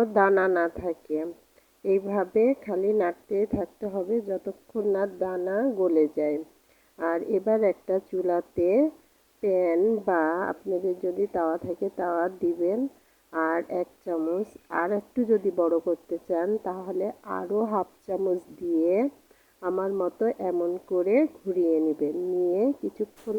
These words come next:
অপেক্ষা করবেন। ব্যাস, এক পাশ হয়ে গেলে আর এক পাশ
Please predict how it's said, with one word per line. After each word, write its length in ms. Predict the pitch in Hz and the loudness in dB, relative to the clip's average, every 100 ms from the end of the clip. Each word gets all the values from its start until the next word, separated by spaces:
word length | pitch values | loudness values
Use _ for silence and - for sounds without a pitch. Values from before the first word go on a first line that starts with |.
| 196 | -6
অপেক্ষা 420 | 175 175 - 202 | -6 -6 -6 -10
করবেন। 480 | - 185 180 208 262 320 - _ _ - | -4 -4 -2 0 0 0 -6 _ _ -6
ব্যাস, 320 | 226 196 175 - - | 0 2 0 -4 -2
এক 180 | 202 196 _ | -2 -2 _
পাশ 240 | 214 220 226 | 0 0 0
হয়ে 260 | 220 208 190 | -2 2 0
গেলে 300 | 196 185 202 226 | 2 0 2 0
আর 160 | - 190 | 0 -4
এক 160 | 190 - _ | -4 -6 _
পাশ 300 | 202 202 | 0 2